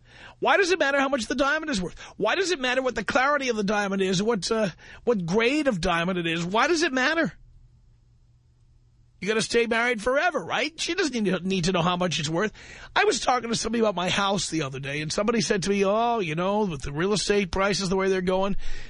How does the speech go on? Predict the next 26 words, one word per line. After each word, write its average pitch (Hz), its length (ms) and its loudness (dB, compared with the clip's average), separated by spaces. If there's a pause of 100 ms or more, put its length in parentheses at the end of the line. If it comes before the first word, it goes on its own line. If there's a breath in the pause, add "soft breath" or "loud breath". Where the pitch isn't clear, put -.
(160 loud breath)
your 226 160 2
house 220 240 2
probably 190 400 0
isn't 175 180 0
worth 277 260 -2
what 214 100 2
it 165 60 -2
was 147 140 -2
worth 175 180 0
a 156 60 -12
couple 165 300 0
of 156 40 0
years 185 280 2
ago." 156 180 0
I 180 80 2
said, 220 200 0
"It 240 100 0
doesn't 269 260 2
matter." 339 460 0 (1400 loud breath)
And 185 80 -6
the 208 80 -2
reason 294 260 2
it 311 100 -2
doesn't 240 320 0
matter 185 360 -2
is 170 480 -4